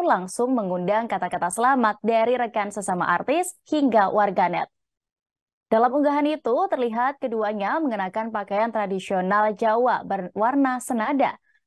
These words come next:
Adinia tampak anggun dalam balutan kebaya putih dan Michael yang terlihat gagah mengenakan beskap berwarna putih. Melepas masa lajang di usia tiga puluh enam tahun, Adinia Wirasti menggelar perayaan pernikahannya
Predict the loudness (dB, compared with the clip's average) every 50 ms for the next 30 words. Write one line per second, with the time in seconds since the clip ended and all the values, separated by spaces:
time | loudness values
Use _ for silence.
0 | _ _ _ -4 -4 -2 -2 0 0 0 0 0 -2 -2 -4 -2 -2 -4 -4 -2
1 | 0 0 2 2 2 4 6 4 4 4 2 0 0 0 2 2 2 2 0 0
2 | 0 0 -2 -2 -2 -4 -4 -4 -4 -4 -2 -2 0 0 -2 -2 -4 -6 -6 -4
3 | -2 0 0 0 -2 -6 _ -6 -4 -2 -2 0 -2 -2 -2 0 0 0 0 0
4 | 0 0 2 2 2 0 0 -2 -2 0 0 -2 -4 -2 0 0 0 2 2 0
5 | 0 0 -2 -4 -4 -2 -2 -2 -2 -2 0 0 0 0 0 0 -2 -2 -4 -4
6 | -2 -2 -2 0 0 0 0 0 2 2 2 4 4 2 2 0 -2 -2 -2 -2
7 | -2 -2 -4 -4 -6 -8 _ _ _ _ _ _ _ _ _ _ _ _ _ _
8 | _ 4 4 6 6 4 4 4 4 4 4 4 4 4 4 4 4 4 4 4
9 | 4 2 2 0 0 -2 -2 -2 0 0 0 0 0 -2 -2 -2 -2 -2 0 -2
10 | -2 -2 -2 0 0 2 2 0 0 -2 -2 -4 -2 -2 0 0 0 0 0 0
11 | 0 0 0 -2 -2 -2 -2 0 0 0 0 -2 -2 0 0 0 0 0 0 -2
12 | -2 0 0 0 0 0 -2 -2 -4 -4 -4 -4 -2 -2 0 0 0 0 0 0
13 | -2 -2 -2 -4